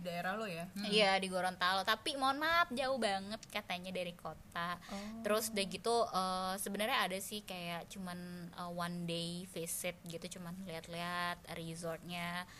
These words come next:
Speaker 3: Terus, eh, apa namanya, keliling-keliling pulau, apa, Pulau Cintanya, tapi nggak sampai, eh, apa namanya, nginep gitu. Cuman gue mikir, aduh, ngapain juga per malam tiga jetong, Bo.
Speaker 2: Ngomong-ngomong,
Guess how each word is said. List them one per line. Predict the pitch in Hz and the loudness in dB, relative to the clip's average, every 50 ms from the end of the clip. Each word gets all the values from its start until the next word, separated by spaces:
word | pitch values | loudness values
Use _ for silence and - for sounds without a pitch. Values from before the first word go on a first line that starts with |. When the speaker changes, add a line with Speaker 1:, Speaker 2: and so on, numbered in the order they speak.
| - - - - - | -16 -16 -16 -14 -8
Speaker 3:
Terus, | - 160 175 180 180 185 185 - - | -4 0 0 0 0 0 -2 -6 -6
eh, | - 180 180 175 175 175 175 175 170 | -2 -2 0 2 2 2 2 2 2
apa | - 175 175 - 202 | 0 0 2 2 2
namanya, | 202 196 185 185 185 185 190 196 196 196 190 180 - | 2 2 0 0 0 2 4 4 4 4 4 0 -2
keliling-keliling | - 202 196 190 196 190 190 196 196 196 190 196 196 202 196 202 | -2 0 0 0 0 -2 0 0 0 2 2 2 2 2 0 -2
pulau, | - - 190 190 180 180 175 180 185 180 175 175 - | 0 2 2 4 4 4 2 0 -4 -6 -8 -8 -6
apa, | 180 180 - - 208 214 220 | -6 -6 -2 0 0 0 0
Pulau | 220 - 196 190 196 | -2 0 0 0 0
Cintanya, | 196 - 190 190 180 185 185 185 185 185 185 185 180 | -2 -4 -6 -2 0 0 0 0 -2 -2 -2 -2 -2
tapi | 175 170 - - 240 | -4 -4 -4 -2 -2
nggak | 240 220 190 185 180 | 0 0 0 0 -2
sampai, | - 180 170 175 175 170 226 214 - - - - - - - - - - - - - - | -4 -4 -4 -4 2 4 4 4 4 2 -6 -18 -18 -18 -18 -18 -18 -20 -20 -20 -16 0
eh, | - 202 208 202 202 202 196 196 196 190 185 | 2 4 4 4 4 4 4 6 4 4 6
apa | - 180 185 233 240 | 4 4 4 4 2
namanya, | 240 220 220 226 226 | 4 4 4 4 6
nginep | 233 247 254 254 254 240 233 226 220 220 214 190 185 | 4 4 6 6 8 10 10 10 10 8 6 0 -4
gitu. | 185 180 - - 175 175 175 | -6 -6 -6 -6 -4 -4 -4
Cuman | 175 - 220 233 262 262 269 269 247 220 - - - - - | -4 -4 -2 -2 -2 -2 -4 -6 -8 -10 -12 -14 -18 -18 -10
gue | - 208 196 214 254 | -10 -8 -6 -4 -4
mikir, | 254 247 247 233 262 262 247 | -4 -4 -6 -4 -4 -2 -2
aduh, | 233 226 233 240 240 | -2 -2 -4 -6 -6
ngapain | 233 220 190 190 190 190 196 196 | -6 -6 -4 -2 -2 -2 -2 -2
juga | 202 226 240 240 247 | -2 -2 -2 -2 -2
per | 240 220 | -2 -2
malam | 214 208 208 220 240 254 | -2 0 0 0 0 -2
tiga | 240 220 202 208 | -6 -4 -4 -4
jetong, | 185 196 196 202 - - 254 254 240 | -2 -2 -4 -4 -4 -8 -8 -6 -2
Bo. | 233 214 208 226 233 240 220 196 180 170 165 165 180 170 - - - - - - - - - - - - - - - | -2 0 0 0 -2 -2 -4 -6 -6 -8 -10 -10 -12 -14 -14 -18 -20 -20 -20 -16 -14 -14 -14 -14 -16 -20 -20 -12 -4
Speaker 2:
Ngomong-ngomong, | 214 214 208 208 202 202 202 208 208 | -2 0 0 0 0 0 -2 -2 -2